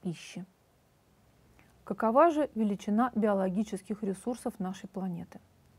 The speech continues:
Если говорить о видовом разнообразии, то учёные полагают, что на Земле обитает около двух миллионов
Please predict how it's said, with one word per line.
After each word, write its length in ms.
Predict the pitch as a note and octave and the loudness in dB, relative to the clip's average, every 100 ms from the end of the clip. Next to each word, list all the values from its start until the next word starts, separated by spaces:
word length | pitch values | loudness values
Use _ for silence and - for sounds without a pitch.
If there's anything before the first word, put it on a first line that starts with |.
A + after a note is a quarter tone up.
| - - - - A3 | -20 -20 -20 -12 -2
Если 260 | B3 A#3+ | 0 0
говорить 500 | G#3+ A3+ A3+ G#3+ G3+ - | 0 4 4 4 0 -2
о 80 | |
видовом 440 | G3 G3 G#3+ C#4+ E4 | -2 2 2 2 2
разнообразии, 760 | A#3 G#3 G3+ G3 F#3+ F3+ F#3 - | 2 2 0 0 -2 -4 -10 -2
то 100 | A#3 | -2
учёные 380 | A#3+ F4+ E4+ | 0 0 2
полагают, 600 | B3 A#3 A#3+ B3 G#3 E3+ | 2 4 4 4 2 -2
что 180 | - - | -4 -2
на 100 | G#3 | 0
Земле 300 | G3+ A#3+ E4+ | 2 4 4
обитает 520 | D#4+ C4+ B3 C4 B3 - | 2 0 0 0 0 -2
около 380 | C4+ C4+ A3 | -2 2 2
двух 320 | G3 A#3 C#4 - | 2 0 0 2
миллионов 580 | G3 F#3 A#3 C#4 A#3+ | 2 2 2 4 2